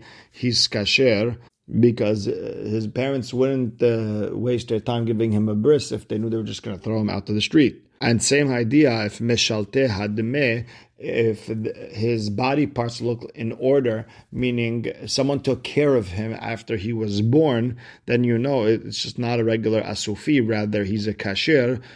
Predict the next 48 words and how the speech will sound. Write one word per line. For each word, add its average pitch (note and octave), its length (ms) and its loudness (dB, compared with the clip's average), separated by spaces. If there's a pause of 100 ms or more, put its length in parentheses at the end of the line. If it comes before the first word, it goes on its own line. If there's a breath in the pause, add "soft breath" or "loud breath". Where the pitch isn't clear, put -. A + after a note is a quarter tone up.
(100)
Just - 160 -10
the - 60 0
only C3 140 2
reason A#2+ 480 0
he G#2+ 220 -2
got A2+ 180 0
thrown D3 300 0
there A#2 140 2
because, A2 480 0
uh, A2 280 2
there A2 180 0
was A2 100 -2
no A#2+ 100 0
food C3 260 0
in A#2+ 60 0
the A2 80 0
house. E2+ 360 -6 (580 soft breath)
Same C3+ 280 2
idea, B2 340 4
shayif A#2 720 2
mishha, A2 800 0
if A2+ 200 -2
you A2 140 0
see C#3 200 -2
that A#2+ 160 -2
there's G#2+ 220 -2
oil C3 360 4
around A#2+ 380 0
him, G#2 340 0 (300 loud breath)
umla G#2+ 400 2
kohla, B2+ 720 0
or G#2 80 0
they G#2 120 -2
put G#2 300 -6
some G#2 320 -4
of F#2+ 140 -6
this, F#2+ 340 -4
uh, F2+ 240 -4
blue A#2 460 2
stuff - 320 -4
on A2 160 -2
his G2+ 180 0
face A#2+ 280 0
to G#2+ 80 -4
make A2 200 -4
him G#2+ 80 0
look C3+ 220 0
good, A#2+ 300 4